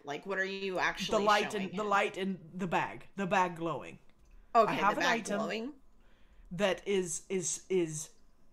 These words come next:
Speaker 2: singing a pretty little tune, waking up everybody,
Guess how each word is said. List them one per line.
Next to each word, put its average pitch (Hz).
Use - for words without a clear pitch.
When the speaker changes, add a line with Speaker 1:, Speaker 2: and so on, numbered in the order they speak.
Speaker 2:
singing 285
a 247
pretty -
little 233
tune, 185
waking 311
up 180
everybody, 165